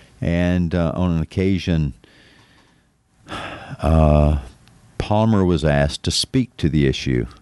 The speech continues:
and he did it publicly. And, uh, upon finishing, there was, uh, much activity, as you can imagine, sordid responses.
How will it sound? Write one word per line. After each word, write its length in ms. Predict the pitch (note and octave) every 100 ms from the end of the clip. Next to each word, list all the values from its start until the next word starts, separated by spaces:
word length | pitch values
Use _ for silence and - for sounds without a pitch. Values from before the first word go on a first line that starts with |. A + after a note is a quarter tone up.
| -
and 100 | D2
he 120 | D2+
did 180 | D2+ E2+
it 200 | G2+ -
publicly. 600 | G#2 F2 D2 - F#2 A#2 - _ _ _ _ _ _ _ _ _ - _ _ -
And, 600 | E2 E2 E2+ E2+ E2+ D#2+
uh, 280 | D#2+ D#2 C#2+ - - _ _ _ -
upon 400 | C#2+ - G2 F2
finishing, 720 | - A2 B2 G#2+ E2+ D2+ D#2 - _ _ _ _ _ _ _ _ _ _ _ _ -
there 320 | D#2 E2+ E2
was, 400 | D#2+ D#2+ D2 -
uh, 260 | D#2+ D2+ C#2+ - _ _ _ _ _ _ _ _ _ _ _ _ -
much 320 | A2+ D3 -
activity, 600 | F#2 - F#2+ E2+ F#2 G#2 - _ _ _ _ _ _ _ _ _ - -
as 160 | A2 E2+
you 60 | F#2
can 140 | G2
imagine, 440 | F2 E2+ E2 F2+
sordid 800 | E2 - G#2 G#2 F#2+ D2+ - F2 -
responses. 840 | F2+ F2+ - E2 D2 - F#2 F#2